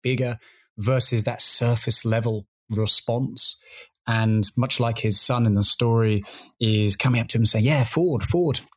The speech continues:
bring out a new car, great." That's quite a, a surface level, uh, element, isn't it? And as we're gonna explore today and really get into the guts and understand,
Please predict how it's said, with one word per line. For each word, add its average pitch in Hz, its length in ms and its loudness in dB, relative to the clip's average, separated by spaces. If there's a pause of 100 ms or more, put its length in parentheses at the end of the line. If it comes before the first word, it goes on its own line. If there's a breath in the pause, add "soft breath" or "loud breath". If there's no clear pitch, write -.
bring 151 180 0
out 147 60 -2
a 139 40 0
new 139 140 2
car, 147 240 -2
great." 139 360 -2 (220 loud breath)
That's 139 200 0
quite 127 300 -2
a, 113 300 2
a 123 40 -2
surface 117 520 0
level, 101 380 -2 (260)
uh, 95 200 -6 (180)
element, 107 420 0
isn't 113 200 0
it? 98 200 -8 (260 loud breath)
And 117 200 0
as 120 120 0
we're 120 120 2
gonna 107 160 0
explore 104 420 -2
today 131 520 2
and 101 240 0
really 123 220 2
get 107 180 0
into 104 220 0
the 98 100 -4
guts - 280 -2
and 104 80 -2
understand, 101 640 0